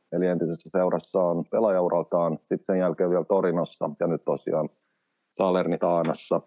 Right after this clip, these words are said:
Hänet muistetaan ehkä, tai moni saattaa muistaa hänet parhaiten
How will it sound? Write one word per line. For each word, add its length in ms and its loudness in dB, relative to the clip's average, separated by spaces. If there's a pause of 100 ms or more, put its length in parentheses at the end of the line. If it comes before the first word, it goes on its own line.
(1000)
Hänet 200 0
muistetaan 560 2
ehkä, 360 0
tai 160 0
moni 240 2
saattaa 320 0
muistaa 360 0
hänet 240 0
parhaiten 640 0